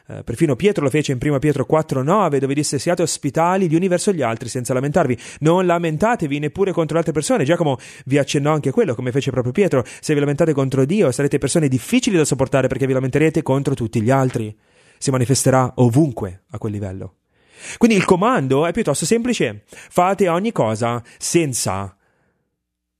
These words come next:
lamentarvi o senza mormorare o disputare. Ora, ci fermeremo qui, ok? Questo è il punto principale. Ci sono tre ragioni,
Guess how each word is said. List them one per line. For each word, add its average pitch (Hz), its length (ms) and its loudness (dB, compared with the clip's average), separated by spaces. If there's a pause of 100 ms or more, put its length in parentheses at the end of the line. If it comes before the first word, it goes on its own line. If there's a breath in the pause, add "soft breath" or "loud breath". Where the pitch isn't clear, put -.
(120)
lamentarvi 117 640 0 (180)
o 113 140 -4
senza 120 280 -2
mormorare 165 720 2
o 131 420 -6 (240)
disputare. 101 600 -6
Ora, 120 260 -2 (340 soft breath)
ci - 120 -14
fermeremo 151 320 2
qui, 113 380 -2
ok? 170 360 -2
Questo 156 260 0
è 147 40 4
il 123 80 -4
punto 160 240 2
principale. 117 500 -2
Ci 110 100 -8
sono 151 220 0 (300 loud breath)
tre 196 220 4
ragioni, 139 540 0